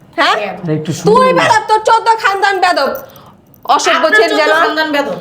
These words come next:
Speaker 1: তোর এখন
Speaker 3: এত
Speaker 1: জুতা
Speaker 3: শিক্ষা।
Speaker 1: দিয়া বাইরে বাসা থেকে বের করে দিমু। তখন আল্লাহ কই গিয়ে থাকবে এটাই দেখুন।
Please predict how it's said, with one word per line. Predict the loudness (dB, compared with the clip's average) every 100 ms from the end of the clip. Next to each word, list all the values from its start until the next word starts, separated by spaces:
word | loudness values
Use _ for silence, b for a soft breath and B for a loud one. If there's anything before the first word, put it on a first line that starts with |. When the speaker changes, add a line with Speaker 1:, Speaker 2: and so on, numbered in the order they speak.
| -4
Speaker 1:
তোর | 0 2
এখন | 4
Speaker 3:
এত | 2
Speaker 1:
জুতা | 2
Speaker 3:
শিক্ষা। | 2 2
Speaker 1:
দিয়া | 4 2
বাইরে | 2 2 2
বাসা | 2 0
থেকে | 2 2
বের | 2 2
করে | 0
দিমু। | 0 -2 -4 -6 -16 -20 _ -20 b b 0
তখন | 2 4
আল্লাহ | 4 2
কই | 2 2
গিয়ে | 2
থাকবে | 2 0 2
এটাই | 2
দেখুন। | 0 -4 -4